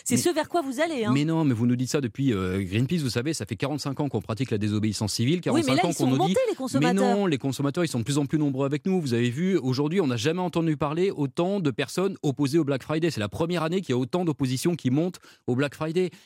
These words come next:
Speaker 2: Il n'y a jamais eu autant de gens en France qui ont envie de passer à l'action, y compris des actions
Speaker 1: Donc,
Speaker 2: de désobéissance
Speaker 1: donc vous serez
Speaker 2: civile
Speaker 1: prêt,
Speaker 2: au nom
Speaker 1: donc
Speaker 2: du
Speaker 1: vous
Speaker 2: climat.
Speaker 1: referez, donc vous re-signez. À chaque fois, comme ça, il y aura des grosses périodes de soldes ou de promotion.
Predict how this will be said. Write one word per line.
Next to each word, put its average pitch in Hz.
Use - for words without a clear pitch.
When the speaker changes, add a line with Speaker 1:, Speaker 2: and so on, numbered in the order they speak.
Speaker 2:
Il 117
n'y 123
a 127
jamais 147
eu 165
autant 143
de 131
gens 135
en 117
France 180
qui 135
ont 123
envie 139
de 131
passer 135
à 110
l'action, 143
y 170
compris 143
des 110
actions 127
Speaker 1:
Donc, -
Speaker 2:
de -
désobéissance 165
Speaker 1:
donc 277
vous 156
serez 156
Speaker 2:
civile 233
Speaker 1:
prêt, 269
Speaker 2:
au 135
nom 170
Speaker 1:
donc -
Speaker 2:
du 175
Speaker 1:
vous 240
Speaker 2:
climat. 220
Speaker 1:
referez, 302
donc 214
vous 196
re-signez. 285
À 202
chaque -
fois, 294
comme 240
ça, 247
il 214
y 202
aura 196
des 175
grosses 202
périodes 214
de 202
soldes 226
ou 208
de -
promotion. 254